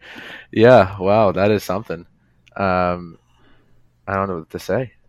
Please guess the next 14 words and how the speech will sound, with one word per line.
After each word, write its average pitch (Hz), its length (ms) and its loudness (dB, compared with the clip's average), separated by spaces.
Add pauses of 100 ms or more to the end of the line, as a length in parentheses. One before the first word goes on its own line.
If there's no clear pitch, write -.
(420)
Like, 95 300 -2
I, 92 300 2
I 104 40 2
guess 107 220 0
I'm 127 80 0
a 95 80 -2
pretty 92 200 -6
good 85 160 -6
scientist. 87 520 -6
I 90 80 -2
don't 92 100 -2
know 90 100 -4
about 85 240 -8
the, 80 300 -8